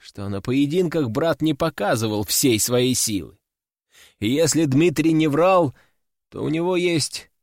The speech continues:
все шансы победить. Значит, нужно найти другой способ. Может показаться, что Григорий —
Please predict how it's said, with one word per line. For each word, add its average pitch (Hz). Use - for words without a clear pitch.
все 170
шансы 165
победить. 135
Значит, 117
нужно 143
найти 143
другой 123
способ. -
Может 151
показаться, 156
что 135
Григорий — 147